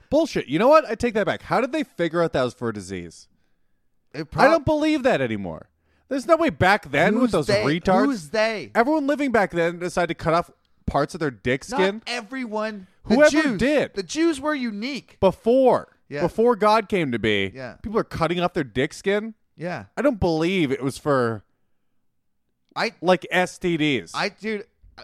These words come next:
Speaker 2: m-, maybe not even S T Ds, just general urinary infections. Dude, I imagine there's a guy going around with, like, an inflamed, gross tip of
Speaker 1: Oh,
Speaker 2: his
Speaker 1: he
Speaker 2: wiener,
Speaker 1: just gets all
Speaker 2: and he's just like,
Speaker 1: swollen.
Speaker 2: "There's so much shit under here." He's like,
Speaker 1: <laughs>
Speaker 2: "If I just cut this off,"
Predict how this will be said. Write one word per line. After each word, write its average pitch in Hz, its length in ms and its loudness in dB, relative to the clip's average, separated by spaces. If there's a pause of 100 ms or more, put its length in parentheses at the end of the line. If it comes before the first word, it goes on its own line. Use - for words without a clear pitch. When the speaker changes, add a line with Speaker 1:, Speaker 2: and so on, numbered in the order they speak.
(100)
Speaker 2:
m-, 185 200 -18
maybe 220 180 -12
not 247 160 -8
even 233 140 -12
S 226 160 -10
T 240 80 -16
Ds, 214 240 -12
just 165 220 -16 (100)
general 196 560 -4
urinary 190 500 -10
infections. 175 400 -12
Dude, 208 220 -12
I 185 100 -6
imagine 233 540 -6 (200)
there's 190 180 -8
a 214 40 -10
guy 196 260 -4
going 190 260 -8
around 156 400 -12 (220)
with, 160 240 -12
like, 156 220 -6 (160)
an 143 160 -16
inflamed, 180 880 -10
gross 165 540 -6 (180)
tip 190 220 -8
of 190 60 0
Speaker 1:
Oh, 143 320 6
Speaker 2:
his 143 100 6
Speaker 1:
he 135 60 4
Speaker 2:
wiener, 135 100 0
Speaker 1:
just 135 180 -12
gets 143 160 -4
all 147 80 2
Speaker 2:
and 135 80 0
he's 123 140 -10
just 127 120 -4
like, 120 140 6
Speaker 1:
swollen. 127 260 4
Speaker 2:
"There's 156 160 -8
so 311 200 -8
much 330 200 -8
shit - 400 -10
under 277 200 -8
here." 180 160 -6
He's 151 120 -6
like, 185 180 -4
Speaker 1:
<laughs> 208 120 -4
Speaker 2:
"If - 120 -20
I 269 100 -4
just 349 240 -12
cut 262 160 -8
this 214 180 -10
off," 151 420 -6